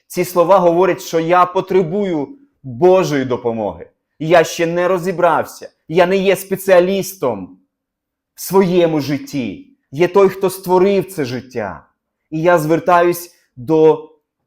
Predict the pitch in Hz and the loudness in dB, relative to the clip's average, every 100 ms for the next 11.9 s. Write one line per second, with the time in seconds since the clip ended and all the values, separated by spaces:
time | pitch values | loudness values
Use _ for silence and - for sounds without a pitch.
0 | _ - 156 180 214 190 196 160 143 135 | _ -10 -4 0 2 2 2 4 2 0
1 | 147 - _ _ _ _ _ 160 147 143 | -4 -14 _ _ _ _ _ -8 -8 -8
2 | - 175 160 135 - 90 87 _ _ _ | -8 -2 -2 -2 -10 -14 -14 _ _ _
3 | _ _ _ _ 123 147 202 185 185 202 | _ _ _ _ -8 -2 0 0 -2 0
4 | 180 202 165 208 220 147 - 131 113 - | 2 4 2 0 2 0 0 -10 -10 -10
5 | 117 92 90 _ _ _ _ _ _ _ | -12 -12 -18 _ _ _ _ _ _ _
6 | _ _ 110 113 - - 147 113 90 - | _ _ -18 -16 -16 -6 -4 -4 -6 -18
7 | _ _ _ _ _ _ - 151 143 - | _ _ _ _ _ _ -4 -4 -4 -8
8 | 147 156 139 107 104 95 78 _ _ _ | -4 -2 -2 -6 -8 -10 -14 _ _ _
9 | _ _ _ _ _ _ _ _ - 196 | _ _ _ _ _ _ _ _ -2 0
10 | 185 180 180 175 147 156 196 208 160 160 | 2 2 2 0 -6 2 4 4 2 0
11 | 156 - - 226 240 - 190 180 - | -2 -4 2 4 4 4 2 2 -4